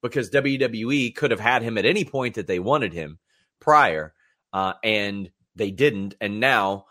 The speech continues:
the track record ain't so great. But you know what? I think there's a possibility. I think some I think some fences are being attempted to be mended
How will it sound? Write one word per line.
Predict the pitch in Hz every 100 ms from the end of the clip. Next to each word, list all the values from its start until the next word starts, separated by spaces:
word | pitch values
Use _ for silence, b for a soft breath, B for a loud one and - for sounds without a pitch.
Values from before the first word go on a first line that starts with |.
| _ _
the | 104
track | 139 131 117
record | 98 101
ain't | 104 104
so | 98
great. | 87 110 113 101 - -
But | 190 123 - _ _ _ _ _ _ _ _ _ _ _ _ _ -
you | 165
know | 160
what? | 156 151 147 - _ _ _ _ _ _ _ _ _ 131
I | 147
think | 151 127
there's | 120
a | 110
possibility. | 117 98 - 87 87 82 85 95
I | 147
think | 190 160
some | - 139 110 b b b b
I | 151
think | 165 180 165
some | 175 156
fences | 135 156 147 - 165 143 -
are | 120 117 113 110 - _ _ _ _ _ _ 104
being | 135 127 120 117
attempted | - - 143 139 139 120 117
to | -
be | 113 113
mended | 107 107 104 101